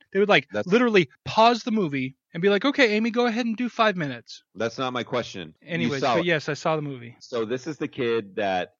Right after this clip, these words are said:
Speaker 2: um, she goes back to the hotel room, and he's, like, an underage kid.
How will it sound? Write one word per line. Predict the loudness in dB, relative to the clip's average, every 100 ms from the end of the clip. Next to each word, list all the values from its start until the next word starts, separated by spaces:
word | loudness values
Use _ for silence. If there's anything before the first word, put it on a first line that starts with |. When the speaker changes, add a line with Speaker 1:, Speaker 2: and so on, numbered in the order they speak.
| _
Speaker 2:
um, | -12 -8 -8 -10 -12 -16
she | -14 -12 -8 -6 -4
goes | -4 -4 -4
back | -4 -4 -4
to | -8
the | -6
hotel | -4 -4 -4 -4
room, | -4 -8 -10 -16 _
and | -12 -8
he's, | -8 -4
like, | -6 -6
an | -10
underage | -6 -4 -2 -4 -8
kid. | -6 -6